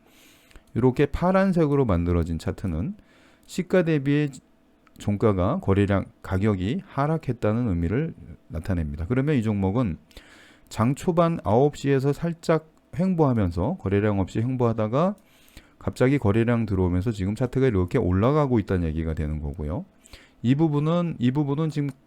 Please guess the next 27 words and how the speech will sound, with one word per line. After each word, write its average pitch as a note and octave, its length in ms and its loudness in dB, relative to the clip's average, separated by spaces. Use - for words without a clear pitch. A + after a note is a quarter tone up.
거래량이 C#3+ 640 2
주-, - 220 -12
들어오기, C3 460 2
일정 A#2+ 340 -2
부분 D3 240 -2
거래량이 A#2+ 460 0
들어왔지만 E2+ 580 -2
보이시죠? F2+ 480 -4
거래량이 A#2+ 440 4
들어왔지만 F#2+ 680 0
음봉 G#2+ 380 2
차트로 B2 320 -2
만들어졌기 E2+ 600 -2
때문에 E2 540 -4
이렇게 D3+ 420 0
가격이 F#2+ 440 0
오른 F2 260 0
종목이 E2+ 480 -4
이렇게 F#2 600 0
내려왔다는 E2 640 -2
얘기가 C#2 240 -6
되고, C#2+ 360 -10
그리고 A2 280 2
여기 A2 300 2
횡보하는 C#3+ 600 0
부분 F2+ 260 -6
보이시죠? D#2 400 -8